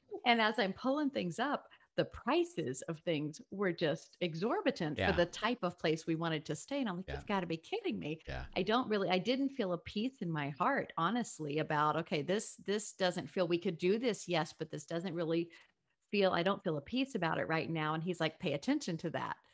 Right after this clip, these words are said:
Speaker 1: And so it's something as simple as vacation. And so he reeled me back in and said, "I told you when, I told you where, I didn't say do it yet."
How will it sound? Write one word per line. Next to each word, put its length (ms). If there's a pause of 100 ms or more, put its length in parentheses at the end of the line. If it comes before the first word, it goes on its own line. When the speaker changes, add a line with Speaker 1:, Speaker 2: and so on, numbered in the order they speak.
(280)
Speaker 1:
And 120
so 120
it's 200
something 360
as 120
simple 280
as 100
vacation. 560
And 120
so 160
he 140
reeled 340
me 120
back 260
in 140
and 80
said, 180
"I 140
told 420
you 240 (260)
when, 420
I 120
told 300
you 100
where, 400
I 60
didn't 240
say 200
do 200
it 120
yet." 220